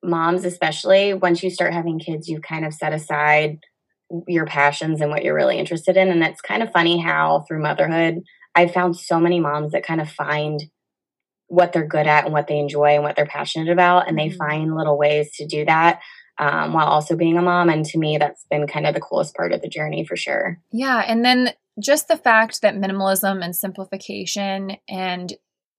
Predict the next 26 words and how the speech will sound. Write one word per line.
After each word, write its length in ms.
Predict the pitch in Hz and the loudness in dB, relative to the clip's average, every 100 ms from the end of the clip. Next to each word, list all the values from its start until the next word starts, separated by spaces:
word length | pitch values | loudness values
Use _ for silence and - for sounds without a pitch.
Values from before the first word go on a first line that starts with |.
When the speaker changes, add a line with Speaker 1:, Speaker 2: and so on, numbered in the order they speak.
| _ | _
Speaker 2:
pursuing 600 | 262 233 - 196 214 214 | -8 -4 -4 -2 -2 -2
a, 160 | 220 - | -4 0
a 120 | 214 | 2
life 260 | 214 214 220 | 2 0 -2
with 160 | 220 - | -8 0
less, 420 | 190 196 220 - - | 4 4 2 -4 -4
I 100 | 202 | -6
feel 140 | 214 | 0
like 160 | 214 208 | -2 2
that 140 | 196 | 2
has 140 | 196 190 | 2 -2
been 300 | 190 185 185 | -6 -6 -8
so 180 | 214 | -4
beneficial 680 | 190 185 185 196 190 185 175 - | -2 -4 -4 -4 -4 -4 -6 -4
for 360 | 180 175 175 - _ _ _ - | -4 -2 -4 -8 _ _ _ -2
myself. 560 | 214 208 190 185 190 | -2 2 4 6 4
And 100 | 196 | -2
it 80 | 190 | -8
sounds 300 | 196 185 185 | -2 -2 0
like 200 | 190 185 | -4 -6
you 140 | 185 185 | -4 -4
as 160 | 180 185 | -4 0
well. 220 | 180 180 | 4 4
And 140 | 180 | 2
it's 220 | 190 - | -4 -4
just, 420 | - 220 - - | -2 -2 -4 -8